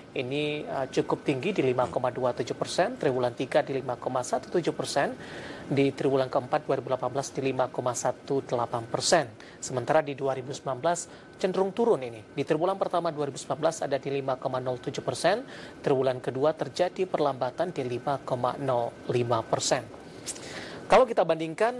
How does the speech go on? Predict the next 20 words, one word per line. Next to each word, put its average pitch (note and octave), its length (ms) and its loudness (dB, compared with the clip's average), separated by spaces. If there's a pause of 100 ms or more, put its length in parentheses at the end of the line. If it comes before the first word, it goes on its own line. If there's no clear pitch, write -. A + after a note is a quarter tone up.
eh, D3+ 320 2
di D3 80 -2
beberapa D3 760 2
negara C#3+ 400 2
di C#3 160 0
asean, C#3+ 480 0 (400)
eh, C3 240 2
bagaimana D3 480 2
posisi - 640 -2
pertumbuhan D3 560 0
ekonomi D3+ 480 -2
Indonesia? F#3 560 0 (320)
Dapat E3 320 2
Anda C#3 80 0
saksikan C#3 480 0
juga C3 240 -2
di C3+ 80 -2
layar B2 320 2
televisi B2 480 0
Anda. C3 400 -2